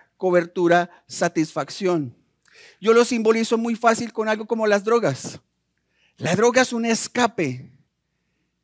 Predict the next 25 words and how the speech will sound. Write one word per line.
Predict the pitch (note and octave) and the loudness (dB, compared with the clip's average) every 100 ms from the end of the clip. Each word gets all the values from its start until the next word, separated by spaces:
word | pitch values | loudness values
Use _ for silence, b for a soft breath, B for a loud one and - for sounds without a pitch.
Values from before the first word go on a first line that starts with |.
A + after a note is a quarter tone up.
| _ | _
Te | F#3+ | 0
da | G3+ G3+ | 2 2
tranquilidad, | A3 G#3 A#3 A3 A3+ A3+ F#3 D3+ _ _ _ _ - | -2 -4 -6 -2 2 2 2 -4 _ _ _ _ -2
te | F3+ | 2
da | F#3 | 2
cierta | F#3+ A3 G#3 A3 | 2 0 0 -2
felicidad. | G#3 G#3 G3+ G#3+ G#3+ G3+ D3+ C#3+ _ _ _ _ _ _ _ _ _ - | -4 -4 -6 -2 2 2 0 -8 _ _ _ _ _ _ _ _ _ -4
Instantáneamente | B3+ - B3 A#3+ B3+ B3+ B3 B3+ A#3+ - C3 - - | -4 0 0 0 -4 -4 -4 -4 -6 -6 -8 -10 -8
te | F3 | -8
sube, | - C#4 C#4+ F3+ A#2 A#2+ _ _ _ _ _ _ _ _ | -6 -4 2 2 2 -4 _ _ _ _ _ _ _ _
pero | F#3 F#3 | 0 2
después | F#3 - G3+ - | 2 4 2 2
te | |
empieza | G#3 G3+ G#3 G3 | -4 0 0 0
a | G#3+ | -2
matar | F#3+ F3+ F#3+ F#3 F#3 - | -4 -2 2 2 2 -4
y | F3+ | -4
a | E3+ | -4
someter | F#3 E3+ E3+ F3+ F3+ F3+ _ _ | -4 -6 -4 -2 -2 -4 _ _
a | D#3 | -4
un | E3 | -2
infierno | E3 D#3+ F3 D#3+ C#3+ B2+ - _ - | -2 -2 0 0 0 -10 -16 _ -12
poco | C#3 C#3 | -8 -6
a | C3+ | -4
poco. | C#3+ C3 A#2 | -6 -6 -14